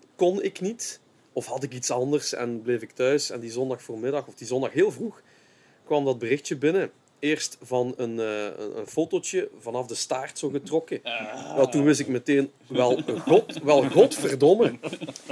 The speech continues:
Speaker 1: En dan meteen daarna de bevestiging. En, ehm, en in plaats van, van, van, van, ja, van jaloezie of, of van... Ja, je weet dat, dat is een gevoel wat er is. Je kunt dat niet faken. Als je jaloers bent, zit je jaloers.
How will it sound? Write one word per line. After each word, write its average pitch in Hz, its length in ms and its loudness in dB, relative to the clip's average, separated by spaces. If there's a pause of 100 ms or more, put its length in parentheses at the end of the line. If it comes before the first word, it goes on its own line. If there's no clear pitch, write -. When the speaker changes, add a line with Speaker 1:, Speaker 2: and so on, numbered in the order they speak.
(440)
Speaker 1:
En 156 240 6
dan 156 240 6
meteen 165 360 4
daarna 156 240 6
de 147 60 4
bevestiging. 165 680 4
En, 147 260 0
ehm, 135 240 0 (840)
en 143 140 2
in 143 140 4
plaats 147 360 0
van, 139 380 2
van, 131 380 -2
van, 123 360 -6
van, 123 200 -6
ja, 123 340 -6 (400)
van 120 140 -8
jaloezie 127 580 0
of, - 260 0
of 131 180 -4
van... 123 260 -2 (680)
Ja, 151 220 2
je 139 120 0
weet 165 220 8
dat, - 220 -2 (420)
dat 147 160 2
is 143 80 0
een 151 80 -2
gevoel 165 480 -2 (460)
wat 160 220 0
er 156 80 0
is. 170 200 2
Je 143 100 -2
kunt 180 180 2
dat 190 200 -2
niet 139 200 -4
faken. 220 460 2
Als 143 200 -2
je 135 80 -6
jaloers 131 360 2
bent, 226 160 4
zit - 180 -4
je 135 60 -8
jaloers. 147 420 0